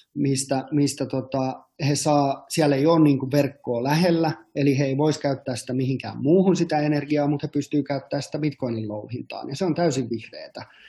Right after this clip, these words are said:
Ja, ja sit Cathy Wood puhui yhdessä kohtaa siitä, että, et, et bitcoin, bitcoin on selkeä niinku insentiivi, että jos sulla on vaikka suomalaisena aurinkopaneelit katolla ja kesällä, kun koko ajan paistaa aurinko, niin ihmiset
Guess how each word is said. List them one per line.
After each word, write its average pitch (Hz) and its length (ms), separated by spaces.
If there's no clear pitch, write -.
Ja, 139 220
ja 139 200
sit 139 300
Cathy 156 260
Wood 147 300
puhui 139 260
yhdessä 139 280
kohtaa 127 600
siitä, 131 460
että, 120 300
et, 131 160
et 127 160
bitcoin, 139 480
bitcoin 143 360
on 135 100
selkeä 147 380
niinku 131 240
insentiivi, 139 600
että 127 120
jos 131 180
sulla 139 160
on 131 80
vaikka 139 180
suomalaisena 135 840
aurinkopaneelit 135 880
katolla 135 520
ja 127 100
kesällä, 131 460
kun 127 240
koko 151 280
ajan 127 180
paistaa 127 500
aurinko, 131 420
niin 127 240
ihmiset 127 340